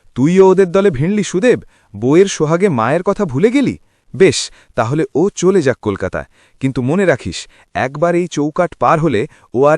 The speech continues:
এ বাড়ির বউ হয়ে ফিরবে না।" লাজু এতক্ষণ মাথা নিচু করেছিল,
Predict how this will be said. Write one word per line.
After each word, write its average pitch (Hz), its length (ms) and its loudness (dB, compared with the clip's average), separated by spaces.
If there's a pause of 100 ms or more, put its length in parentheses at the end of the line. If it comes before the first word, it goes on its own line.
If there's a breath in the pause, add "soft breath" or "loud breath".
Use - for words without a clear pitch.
এ 123 100 -2
বাড়ির 143 260 0
বউ 123 180 -2
হয়ে 139 240 2
ফিরবে 135 320 -2
না।" 76 180 -6 (760)
লাজু 95 340 -2
এতক্ষণ 104 440 -4
মাথা 87 320 -8
নিচু 92 240 -8
করেছিল, 82 480 -8